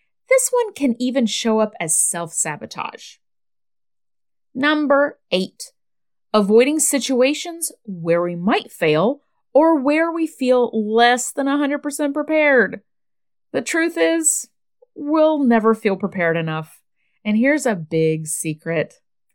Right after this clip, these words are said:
Nobody, nobody feels prepared enough. Number nine,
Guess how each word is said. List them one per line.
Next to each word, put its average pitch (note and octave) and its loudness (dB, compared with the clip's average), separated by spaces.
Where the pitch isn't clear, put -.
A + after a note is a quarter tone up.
Nobody, E3+ 2
nobody F#3 4
feels D#3 0
prepared D#3+ -4
enough. - -10
Number C#4+ 2
nine, A3+ 2